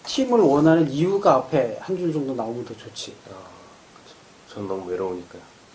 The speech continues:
Speaker 1: 그, 그 네가 했던 경험들 있잖아. 그래서 팀의 소중함을 네가 알았다.
Speaker 2: 아.
Speaker 1: 그래서 인성 중요하게 생각하고 분위기가 좋은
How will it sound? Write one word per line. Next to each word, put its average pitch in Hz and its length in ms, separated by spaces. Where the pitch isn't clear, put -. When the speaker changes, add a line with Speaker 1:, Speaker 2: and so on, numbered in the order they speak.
Speaker 1:
그, 226 140
그 170 60
네가 196 180
했던 202 280
경험들 185 340
있잖아. 147 340
그래서 156 340
팀의 226 460
소중함을 185 540
네가 131 240
알았다. 143 400
Speaker 2:
아. - 300
Speaker 1:
그래서 208 600
인성 165 320
중요하게 147 340
생각하고 143 580
분위기가 139 340
좋은 120 400